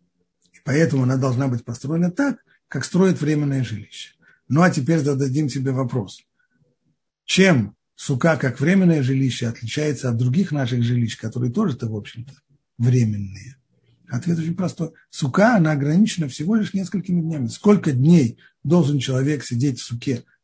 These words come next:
по закону Торы? Семь дней. За пределами Эрец Исраэля это получается восемь дней, но исходно, исходный закон, закон Торы – семь дней. Вот и у нас нащупали мы определение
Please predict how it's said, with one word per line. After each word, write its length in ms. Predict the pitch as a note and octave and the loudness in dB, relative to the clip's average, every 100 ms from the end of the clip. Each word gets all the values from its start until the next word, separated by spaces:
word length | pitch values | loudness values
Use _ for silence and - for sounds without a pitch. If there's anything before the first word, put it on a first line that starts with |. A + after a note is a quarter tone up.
| _ | _
по 120 | E3+ | 0
закону 420 | D3+ D3 C#3+ C3+ | 0 0 0 0
Торы? 340 | D3 E3+ A3+ A#3 _ _ | -2 -2 -2 -6 _ _
Семь 340 | - F#3 E3+ | 0 4 4
дней. 420 | C3+ B2+ A#2 A2+ _ _ _ - _ | 2 -2 -4 -12 _ _ _ -20 _
За 220 | - G#3+ | 4 6
пределами 520 | F3+ D#3+ F3+ E3+ D#3+ | 6 6 6 6 6
Эрец 220 | D#3+ D#3 C#3 | 4 2 -2
Исраэля 360 | B2 B2+ A#2+ | -4 -2 -2
это 140 | A#2 A#2 | -2 -8
получается 600 | A2+ A#2 A2+ A2+ - - | -12 -10 -8 -10 -14 -4
восемь 460 | A#2 F3 F3+ G#3+ | 2 2 4 4
дней, 400 | G3 B3 C4 B3 _ _ _ | 6 6 6 2 _ _ _
но 360 | F3 G#3 E3+ - _ _ _ _ _ _ _ _ _ | 6 8 4 -8 _ _ _ _ _ _ _ _ _
исходно, 680 | E3 B2+ G3+ A3 A#3 C4+ C4+ _ _ _ _ D#3+ | 0 2 6 6 8 4 2 _ _ _ _ -8
исходный 440 | B2 G3+ E3+ D#3+ | 2 4 6 6
закон, 520 | C3 A#2+ F3+ G#3+ G3+ | 4 2 2 4 2
закон 300 | C#3 B2 D3 | -2 -2 -2
Торы – 220 | F#3 G3 | -2 -2
семь 260 | - E3 D#3 | -2 -4 -4
дней. 340 | C#3 A#2+ A#2 _ _ _ | -4 -6 -6 _ _ _
Вот 220 | E3 G3+ | 2 4
и 40 | A3+ | 4
у 60 | |
нас 460 | F#3 F#3+ - - _ _ _ _ _ _ _ _ _ _ | 4 2 -2 -8 _ _ _ _ _ _ _ _ _ _
нащупали 640 | B3 D#3+ C#3 G#3 G3+ F#3 D#3+ | -2 0 2 4 6 6 4
мы 260 | D#3+ F#3 | 6 4
определение 840 | G3 C3 D3+ C#3 D#3 C3+ G#2 F2+ | 2 -2 -2 0 2 2 0 -6